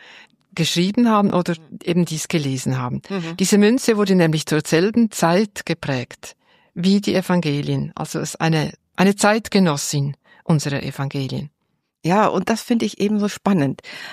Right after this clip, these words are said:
Speaker 2: dass die Münze und die Geschichte zur gleichen Zeit entstanden
Speaker 1: Mhm.
Speaker 2: sind. Und von daher haben wir ja auch gesagt, wir probieren das mal miteinander nebeneinander zu legen.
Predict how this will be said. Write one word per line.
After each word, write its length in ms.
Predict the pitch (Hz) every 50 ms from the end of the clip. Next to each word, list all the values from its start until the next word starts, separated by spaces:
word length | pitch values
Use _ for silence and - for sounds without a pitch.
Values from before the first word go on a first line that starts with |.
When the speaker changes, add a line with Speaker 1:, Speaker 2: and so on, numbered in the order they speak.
| - _ _ _
Speaker 2:
dass 280 | 175 175 175 - -
die 140 | _ 185 175
Münze 520 | 175 180 196 190 208 262 294 - - 247
und 300 | - - 190 233 269 _
die 120 | 254 247 220
Geschichte 480 | 196 190 - - 196 185 - - 160
zur 160 | - - 208 180
gleichen 500 | - 180 165 165 196 262 294 - - 233
Zeit 520 | - - - - 156 147 175 240 302 - _
entstanden 540 | 190 190 190 196 180 165 175 170 190 180 175
Speaker 1:
Mhm. 60 | 180
Speaker 2:
sind. 280 | - 214 226 262 277 - - - - - - - _
Und 160 | _ 220 214
von 160 | - 226 208
daher 400 | 196 220 220 233 240 247 247 262
haben 140 | 262 247 240
wir 80 | 240 247
ja 120 | 220 -
auch 160 | - 208 202
gesagt, 400 | - 226 208 - 214 233 - - - _ _ _ _ _
wir 100 | - 208
probieren 580 | 190 - 214 190 - 196 208 226 220 269 269 269
das 240 | 254 254 - -
mal 200 | 233 226 226 226 220 - - _ _
miteinander 720 | - 220 254 277 - - 208 214 208 202 202 220 226 226 214
nebeneinander 720 | 220 208 226 233 226 - - 196 190 185 190 190 180 156
zu 180 | - - - 143
legen. 420 | 131 127 131 113 - - - -